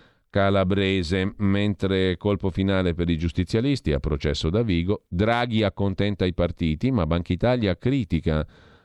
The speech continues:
la manovra, come abbiamo visto, e poi il primo sì al suicidio assistito. Si riaccende la guerra etica. Quattro dubbi tecnici sul Green Pass, eh, li esprime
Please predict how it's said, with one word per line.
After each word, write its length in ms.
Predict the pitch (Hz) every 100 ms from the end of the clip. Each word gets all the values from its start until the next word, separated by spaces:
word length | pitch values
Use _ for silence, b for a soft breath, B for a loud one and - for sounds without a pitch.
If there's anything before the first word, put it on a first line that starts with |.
| b
la 140 | 87
manovra, 640 | 90 90 87 78 78 117 135
come 180 | 85
abbiamo 300 | 76 76 82
visto, 400 | 113 95 82 -
e 60 | 123
poi 180 | 104 92
il 80 | 80
primo 280 | 104 104
sì 240 | 120 - 82
al 180 | 95 90
suicidio 540 | - 85 - 78 76
assistito. 640 | 73 - 76 - 67 76 71
Si 260 | - 87
riaccende 760 | 85 95 107 - 78 76 76 78 b b b b b b -
la 180 | 113
guerra 540 | 127 107 104 104 107 107
etica. 640 | 110 92 - 92 98 95 -
Quattro 400 | - 156 - 123
dubbi 380 | 110 123 110 104
tecnici 720 | 110 101 - 90 82 - 85
sul 260 | 78 - 98
Green 300 | 87 113 151
Pass, 380 | 82 76 76 -
eh, 220 | 82 82
li 120 | 85
esprime 760 | 85 - 90 90 85 80 80